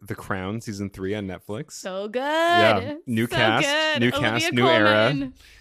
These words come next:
Speaker 1: Olivia Colman is great 'cause she's always great. Um,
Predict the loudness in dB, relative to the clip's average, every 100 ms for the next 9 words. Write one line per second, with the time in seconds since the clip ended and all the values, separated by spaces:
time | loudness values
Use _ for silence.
0 | -20 -4 -2 0 2 2 0 -2 -10 _
1 | -4 -2 -2 _ _ -10 -10 -8 -4 -4
2 | -4 -10 -10 -12 _ _ -12 -10 -10 -12